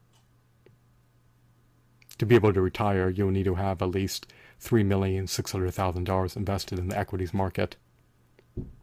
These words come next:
in which you own equities that bear two percent dividend yields. That way,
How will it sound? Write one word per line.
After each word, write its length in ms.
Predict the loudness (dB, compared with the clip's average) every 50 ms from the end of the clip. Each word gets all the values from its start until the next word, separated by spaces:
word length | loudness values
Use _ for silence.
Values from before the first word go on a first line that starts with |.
| _ -10 -4
in 200 | 0 2 4 4
which 200 | 2 2 2 0
you 160 | 0 0 0
own 240 | 0 0 0 -2 -4 -6 -10 -8 -8 -6 -6 -4 0
equities 640 | 0 0 2 2 0 2 2 2 0 -2 -2 -8 -14 _ _ _ _ _ _ _
that 200 | -2 -2 -2 0
bear 380 | 2 2 2 2 0 -2 -4 -8 -16 -16
two 140 | _ -2 0
percent 400 | 0 0 -2 -2 -4 -4 -4 -6 -8 _ _ -4
dividend 400 | -2 -2 0 0 -2 -2 -2 -6 -10 _ _ _
yields. 500 | -2 0 0 2 0 -2 -2 -4 -6 -8 -10 _ -20 -20 -20 _ _ _ _ _ _ _ _ _ _ _ _ _ _ _ _ _ _ _ _ _ _ _ _ _ _ _ _ _ _ _ _ _ _ _ _ _ _ _ _
That 220 | 4 6 6 6 6
way, 240 | 4 2 2 0